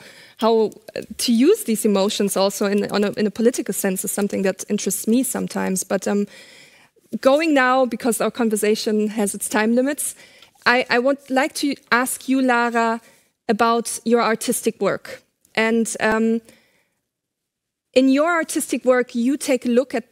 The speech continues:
law with the tools of theater. And could you explain more,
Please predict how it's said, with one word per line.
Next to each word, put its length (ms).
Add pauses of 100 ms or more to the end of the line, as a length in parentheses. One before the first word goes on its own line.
(120)
law 540
with 200
the 100 (260)
tools 340
of 140
theater. 540 (640)
And 360 (800)
could 220
you 60
explain 540
more, 380